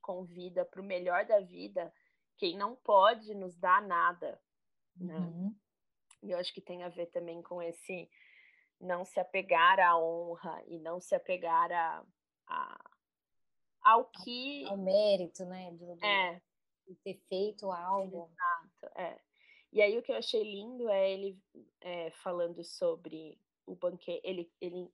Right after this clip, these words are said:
Speaker 1: traz, né, essa linha de pensamento e vai pro banquete do reino de Deus, ele mostra que no banquete, tipo,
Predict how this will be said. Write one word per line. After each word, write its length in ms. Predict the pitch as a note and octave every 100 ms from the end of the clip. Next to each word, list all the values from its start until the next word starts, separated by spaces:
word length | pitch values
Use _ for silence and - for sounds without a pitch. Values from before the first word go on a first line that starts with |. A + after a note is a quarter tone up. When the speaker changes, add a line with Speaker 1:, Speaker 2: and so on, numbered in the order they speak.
| _ _ _ _ _ _
Speaker 1:
traz, 420 | - F#3+ G3 A#3+ G3+
né, 200 | F#3+ F3
essa 200 | F3 F#3+
linha 520 | F#3 F#3+ F#3+ F3 E3+ _ _ _ _ _
de 120 | F3
pensamento 680 | - F#3 F#3 G#3 F#3+ F#3 F#3+
e 40 | F3+
vai 200 | F#3 F#3+
pro 180 | G3+
banquete 640 | F#3 F3+ F#3 - F#3 - A3+
do 80 | G3
reino 300 | F#3+ F#3 F#3
de 80 | F3
Deus, 360 | - E3 A3
ele 160 | A3+ G3
mostra 600 | F#3 E3+ E3+ F3 - G#3
que 160 | - G3
no 140 | F#3+
banquete, 640 | F3+ F3 F#3 F3+ E3+ - F#3+
tipo, 440 | - - F3+